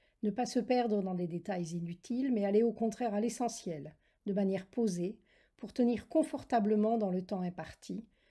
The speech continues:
tout en étant en mesure d'aborder les principaux éléments clés du projet.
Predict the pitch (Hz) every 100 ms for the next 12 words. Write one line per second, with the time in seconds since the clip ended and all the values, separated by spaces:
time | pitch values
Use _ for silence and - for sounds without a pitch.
0 | _ - 294 294 269 269 269 226 208 202
1 | 185 233 233 196 190 185 185 170 - 269
2 | 269 262 269 240 214 196 196 226 226 202
3 | 196 180 - 180 165 151